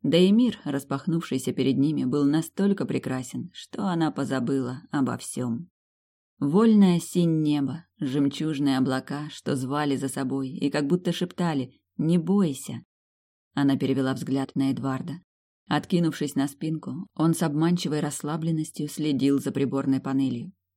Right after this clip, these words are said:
Почувствовав, что за ним наблюдают, он на секунду повернулся. «Нам лететь минут сорок.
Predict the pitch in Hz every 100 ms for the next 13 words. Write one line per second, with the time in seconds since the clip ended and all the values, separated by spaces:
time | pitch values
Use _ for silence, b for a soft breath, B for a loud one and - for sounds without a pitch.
0 | _ _ 143 135 - 139 - 131 127 -
1 | 143 135 139 135 135 131 127 143 156 147
2 | _ _ _ - 156 147 151 147 143 139
3 | 139 135 131 123 120 - 131 _ _ _
4 | _ _ _ - 143 147 160 170 170 185
5 | 196 165 175 175 180 156 -